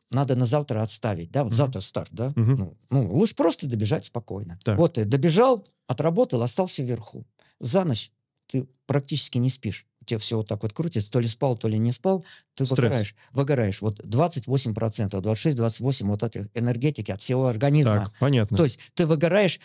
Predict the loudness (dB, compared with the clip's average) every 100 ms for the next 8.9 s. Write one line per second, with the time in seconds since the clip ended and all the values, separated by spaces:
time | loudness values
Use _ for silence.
0 | -2 4 4 6 6 4 0 2 2 2
1 | 0 2 2 2 4 2 2 2 2 2
2 | 0 -2 2 2 4 4 4 4 4 4
3 | 4 4 2 4 4 4 4 4 4 4
4 | 2 2 2 0 -2 _ 0 2 4 2
5 | 4 4 4 2 0 2 2 0 0 2
6 | 4 2 2 2 4 2 2 2 2 0
7 | -2 -6 _ -20 -20 -2 4 6 6 4
8 | 2 0 2 4 4 4 2 2